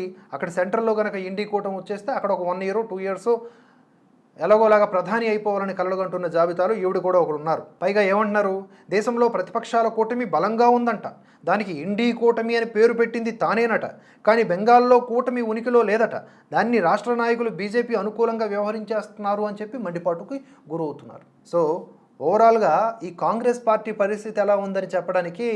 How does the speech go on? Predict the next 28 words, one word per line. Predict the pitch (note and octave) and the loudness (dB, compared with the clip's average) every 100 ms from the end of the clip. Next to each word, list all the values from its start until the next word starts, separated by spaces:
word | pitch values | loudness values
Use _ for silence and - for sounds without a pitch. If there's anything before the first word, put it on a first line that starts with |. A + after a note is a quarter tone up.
| G3 | -2
ఇవన్నీ | F3+ F#3+ G#3+ G#3 | -2 -2 0 2
వార్తల్ని | G3 G3 F#3+ F3+ | 2 0 -6 -4
కలిపి | D#3+ D#3+ G3 A#3+ F#3 | -4 -6 -8 -12 -10
ఈ | G#3 G3+ | -8 -6
వీడియోలో | G#3 G3+ G#3 G3 | -6 -4 -2 -2
మీకు | F#3+ F#3 | -2 -2
అందించాను. | F#3 F3 - - - F3 | -4 -10 -14 -20 -12 -8
ఇంత | G#3+ - | -4 -2
కన్ఫ్యూజన్తో | G#3+ A3 A#3+ A3+ A3+ A#3 A3+ | -2 -2 -6 -6 -2 -2 -2
కూడుకున్నటువంటి | A3 G#3+ G#3+ G#3+ G3+ G#3 G3+ D#3 C#3+ | -2 -4 -4 -6 -6 -8 -8 -12 -10
ఈ | G3+ G#3+ | -4 0
పార్టీకి | G#3+ G#3+ A3 G#3+ E3 | -2 -2 -10 -8 -6
ఓటు | F3+ G3 | -6 -4
వేయండి | F#3+ F#3+ G3+ | -6 -6 -8
లేదా | F#3+ F#3 D#3 | -6 -6 -8
ఈ | F#3 | -10
కూటమికి | F#3+ G#3 G#3 G3 E3+ | -8 -6 -6 -8 -8
ఓటు | F3 F#3+ | -8 -6
వేయండి, | F#3 F#3 A3+ C#4 F#3 - _ _ F#3+ | -8 -8 -10 -10 -12 -20 _ _ 2
క్లారిటీతో | G#3 C4 B3 B3+ B3 A#3 | 4 4 -2 -4 -2 -2
ఉన్నటువంటి | A3+ A3+ A3 G#3 E3+ | -4 -8 -8 -8 -8
మోదీకి | C#3+ G3+ B3+ A3 G#3+ | -4 -2 -2 -4 -2
ఓటు | G#3+ G#3+ | -2 -2
వేయొద్దు. | G3+ G3 F3 C4+ F3 C#3 | -6 -8 -4 -4 -4 2
మోదీ | A3 C4 B3+ A#3 | 2 4 2 0
వస్తే | A#3 A#3 G3+ | -2 -4 0
రాజ్యాంగాన్ని | G3+ G3 A3 G#3+ G3+ G3 | -2 -2 -6 -6 -6 -8
మార్చేస్తారు, | G3 G3 G3 G3 G3 F#3+ | -8 -10 -12 -8 -8 -6